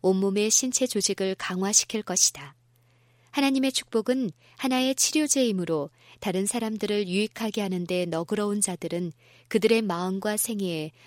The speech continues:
놀라운 축복을 실감하게 될 것이다. 병에 대한 치료. 어떤 이들은 만일 그들이 힘만 있으면 하고 싶어 했을 것이라는 말로 자기들의 빈약한 건강을 탓한다.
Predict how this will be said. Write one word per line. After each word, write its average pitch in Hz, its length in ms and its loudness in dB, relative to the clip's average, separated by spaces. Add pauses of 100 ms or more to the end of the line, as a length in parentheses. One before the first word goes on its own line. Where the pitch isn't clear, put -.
놀라운 190 440 0
축복을 240 500 0
실감하게 262 640 0
될 185 180 -8
것이다. 151 520 -4 (1700)
병에 233 340 6
대한 247 460 2
치료. 156 480 -4 (1500)
어떤 269 300 4
이들은 285 540 4
만일 208 360 2
그들이 233 360 0
힘만 330 380 0
있으면 233 640 0 (240)
하고 294 300 -4
싶어 - 280 -2
했을 247 320 -2
것이라는 185 600 0
말로 170 420 -2 (280)
자기들의 208 600 -2
빈약한 220 720 -2
건강을 185 560 -4
탓한다. 202 640 -12